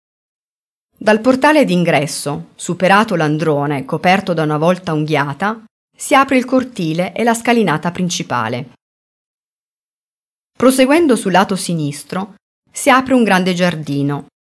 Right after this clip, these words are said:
peculiarità del palazzo e fulcro della vita sociale e culturale della famiglia. Infatti, il palazzo fu sede della cosiddetta Accademia degli Audaci,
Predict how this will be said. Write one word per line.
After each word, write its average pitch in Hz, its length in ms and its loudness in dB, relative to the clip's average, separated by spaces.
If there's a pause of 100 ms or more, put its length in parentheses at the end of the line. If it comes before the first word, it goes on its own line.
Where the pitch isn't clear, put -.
(160)
peculiarità 233 640 4
del 185 200 2
palazzo 165 800 -4
e 233 100 2
fulcro 277 440 2
della 190 180 2
vita 226 240 -2
sociale 202 680 0
e 233 120 -4
culturale 233 540 2
della 202 180 2
famiglia. 139 640 -2 (1120)
Infatti, 226 920 0
il 220 160 -2
palazzo 254 500 2
fu 254 160 -6
sede 170 360 0
della 202 220 2
cosiddetta 240 580 2
Accademia 170 500 0
degli 165 200 -2
Audaci, 147 720 -4